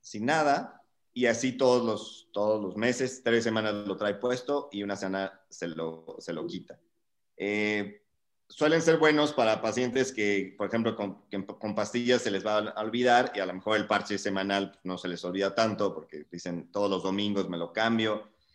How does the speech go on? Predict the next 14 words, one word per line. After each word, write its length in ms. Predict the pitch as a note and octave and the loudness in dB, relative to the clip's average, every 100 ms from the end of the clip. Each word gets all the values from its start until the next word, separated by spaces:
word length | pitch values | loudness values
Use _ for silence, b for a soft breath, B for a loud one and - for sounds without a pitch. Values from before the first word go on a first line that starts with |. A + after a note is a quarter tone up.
| _ - | _ -4
y 100 | G#2+ | 0
el 80 | G#2 | 2
anillo, 360 | A2+ A#2 A#2+ | 2 2 2
pues, 220 | F#2+ - - _ _ - | 0 -8 -16 _ _ -6
prácticamente 480 | A2+ G#2+ G#2 G#2+ G#2+ | -4 -2 -2 -2 -4
es 60 | |
una 120 | A2 G#2 | -2 0
vez 180 | G2+ G#2 | 0 0
al 200 | G2 G2 | 0 0
mes 520 | A#2 A2 - - - | 0 0 -4 -18 -10
ponérselo 680 | G2+ A2+ B2+ A2 G#2+ G#2+ A2+ | -4 -2 -2 -2 -2 -2 -4
y, 240 | F2 D#2 _ _ _ | -10 -14 _ _ _
y 100 | D#2 | -20
quitárselo 720 | - G2+ G2+ G2+ F#2+ F2+ - | -8 -4 -4 -2 -2 -4 -8